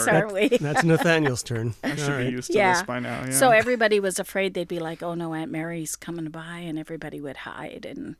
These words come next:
Speaker 2: yeah, that's what we did. What is your favorite memory? I mean, your first memory, Nathaniel?
Speaker 1: Waking up when I was about four years old and just feeling confused.
Speaker 2: Oh, that moment. <laughs>
Speaker 1: Yeah. No, that is, that is the earliest memory I have.
Speaker 3: Really?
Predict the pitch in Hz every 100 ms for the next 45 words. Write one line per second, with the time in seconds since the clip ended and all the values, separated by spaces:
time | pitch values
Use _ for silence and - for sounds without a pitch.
0 | _ 214 165 147 156 180 175 - 139 160
1 | 160 202 247 247 269 269 240 196 180 175
2 | 165 170 - 208 208 202 226 - - 180
3 | - - 175 165 165 165 165 - - 190
4 | 285 294 _ _ _ - _ - 175 90
5 | 98 117 135 - 147 147 143 139 127 117
6 | 117 110 - 127 127 123 120 120 113 110
7 | 110 - - 113 113 - 120 113 110 127
8 | 127 127 123 120 120 - _ _ _ _
9 | - - - 247 302 214 208 208 214 226
10 | 208 175 - - 233 - - - - 170
11 | 127 - - - 151 135 139 143 123 135
12 | 139 143 113 117 113 113 101 101 87 -
13 | 135 - 156 160 143 113